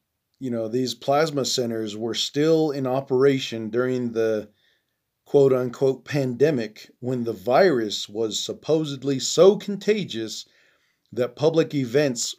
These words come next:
were shut down. And I don't remember if I covered this before, but even if I did, let's go ahead and go back over it again. So blood donations,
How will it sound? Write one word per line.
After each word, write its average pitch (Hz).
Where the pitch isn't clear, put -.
were 113
shut 120
down. 95
And 123
I 147
don't 170
remember 143
if 127
I 123
covered 120
this 117
before, 117
but 104
even 139
if -
I 113
did, 117
let's 120
go 135
ahead 135
and 120
go 123
back 117
over 117
it 101
again. 95
So 117
blood 139
donations, 107